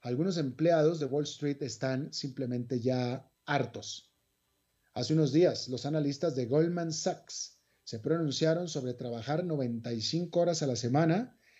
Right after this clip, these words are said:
y soportar lo que calificaron como un trato inhumano. Como reacción, el director ejecutivo del gran banco, David Solomon, dijo que Goldman Sachs fortalecerá la aplicación de su regla de sábado libre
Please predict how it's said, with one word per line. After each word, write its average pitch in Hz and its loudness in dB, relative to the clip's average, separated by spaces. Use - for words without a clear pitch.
y 113 0
soportar 160 2
lo 160 0
que 131 -6
calificaron 127 -2
como 135 -2
un 160 0
trato 160 2
inhumano. 139 2
Como 175 2
reacción, 185 2
el 117 -4
director 170 0
ejecutivo 156 0
del 123 2
gran 151 2
banco, 160 -2
David 165 2
Solomon, 196 -2
dijo 135 0
que 127 0
Goldman 175 0
Sachs - -4
fortalecerá 135 0
la 175 2
aplicación 135 0
de 180 0
su 131 -4
regla 165 2
de 131 0
sábado 190 2
libre 180 2